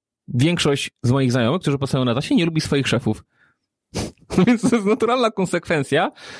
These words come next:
tego, że a, podjechał nowym samochodem. No kurwa, poczekaj. Dwa, trzy lata, już nie będziesz miał nowego samochodu.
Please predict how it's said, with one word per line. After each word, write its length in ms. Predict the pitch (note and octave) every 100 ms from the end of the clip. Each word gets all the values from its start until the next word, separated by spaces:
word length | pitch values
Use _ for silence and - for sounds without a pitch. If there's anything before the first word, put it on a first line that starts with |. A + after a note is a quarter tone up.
| -
tego, 340 | - C#3+ D#3+ G#3
że 140 | D#3+ B2+
a, 680 | B2+ B2 A#2+ A#2+ A#2 A2 G2+ _ _ - _ _ - - - -
podjechał 400 | A#2+ A#2+ A#2 A#2+
nowym 260 | A2+ A2+
samochodem. 600 | G#2+ A2+ A#2 B2+ G#2 G#2 G#2
No 340 | C3+ C#3+ D3 C#3+
kurwa, 520 | - - - - A#2 -
poczekaj. 680 | C#3 - A#2+ - A#2 A2+ A2 - - - -
Dwa, 400 | C3+ D3 D#3 C#3+
trzy 260 | - - C#3
lata, 400 | B2+ A#2+ G#2+ A2
już 220 | C3 A#2+
nie 100 | B2
będziesz 240 | A#2+ A#2 A#2
miał 120 | G#2+
nowego 280 | G#2+ G#2 -
samochodu. 520 | A2 G#2+ A2 G#2+